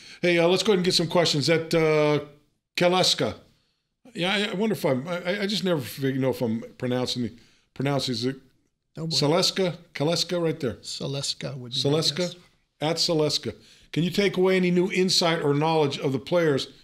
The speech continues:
Speaker 1: from these <laughs> O T As? Well, tomorrow, after tomorrow, yes. I, I think the only thing, Alan, you can take away, let me tell you, you've, you've had a chance to talk to, uh, a handful of guys over the l-, last two days. Wh-, who, who said something that, that struck you or,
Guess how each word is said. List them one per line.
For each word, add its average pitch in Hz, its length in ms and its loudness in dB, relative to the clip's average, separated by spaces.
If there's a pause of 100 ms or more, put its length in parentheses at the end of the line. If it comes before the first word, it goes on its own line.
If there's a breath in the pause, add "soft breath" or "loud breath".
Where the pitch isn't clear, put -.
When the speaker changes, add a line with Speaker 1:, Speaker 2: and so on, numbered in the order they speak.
Speaker 1:
from 143 160 -2
these 147 200 2
<laughs> 180 40 4
O 151 60 2
T 156 260 2
As? 156 200 2 (240 loud breath)
Well, 185 180 4
tomorrow, 175 380 2
after 185 200 0
tomorrow, 160 920 4 (380 loud breath)
yes. 156 580 4
I, 160 260 4
I 170 40 2
think 175 220 2
the 170 60 4
only 185 180 4
thing, 170 180 0
Alan, 170 180 2
you 160 80 0
can 156 100 -2
take 170 200 0
away, 165 100 0 (260 loud breath)
let 226 60 2
me 240 80 4
tell 226 180 2
you, 190 80 0
you've, 190 220 0
you've 180 140 2
had 190 120 4
a 165 40 -6
chance 190 300 2
to 160 60 -2
talk 156 380 0
to, 147 360 4 (280 loud breath)
uh, 135 480 4
a 139 100 0
handful 170 380 2
of 147 60 0
guys 151 260 2
over 147 140 2
the 139 80 0
l-, 160 420 -2
last 156 320 0
two 151 160 0
days. 147 380 2 (640 loud breath)
Wh-, 160 300 -6
who, 240 480 0 (160 loud breath)
who 294 140 2
said 220 300 2
something 202 360 0
that, 151 160 0
that 151 160 0
struck 180 400 0
you 185 160 2
or, 156 400 2